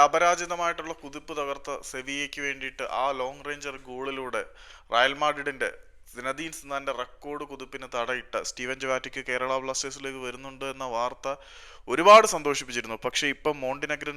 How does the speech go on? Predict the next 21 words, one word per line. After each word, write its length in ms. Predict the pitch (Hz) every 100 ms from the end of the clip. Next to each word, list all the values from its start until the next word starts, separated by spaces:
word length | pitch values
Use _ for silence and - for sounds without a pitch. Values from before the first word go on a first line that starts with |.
| 139
മാധ്യമമായിട്ടുള്ള 680 | 131 135 135 135 135 131 131
സി 100 | 127 131
ജി 100 | 151 151
സ്പോർട്ടിന്റെ 420 | - 127 127 127
ഒരു 80 | 123 117
റിപ്പോർട്ട് 300 | - 131 131
പുറത്തേക്ക് 340 | 120 117 120 120
വന്നിട്ടുണ്ട്. 360 | 120 117 110 127 - - - - 120
അതിനകത്ത് 440 | 160 170 170 175 127
അവര് 180 | 135 147 139
പറഞ്ഞിരിക്കുന്നത് 680 | 131 139 135 123 127 123 143 - 123
ഏഷ്യൻ 260 | 127 151 147
ക്ലബ്ബ് 300 | 139 113 110 -
അല്ലെങ്കിൽ 280 | 113 120 123 123
ഇന്ത്യൻ 240 | 135 147 -
ക്ലബ്ബുമായിട്ടുള്ള, 680 | 123 127 127 127 - 120 156 - - - - - - - -
ഏഹ്, 240 | - 101 98 - 131
കരാറ് 440 | 131 139 127 127 - - - - - - -
സ്റ്റീവൻ 300 | - 127 139 139
ജോവാറ്റിക് 440 | 131 123 123 139 135
നിലവിൽ 280 | 120 120 123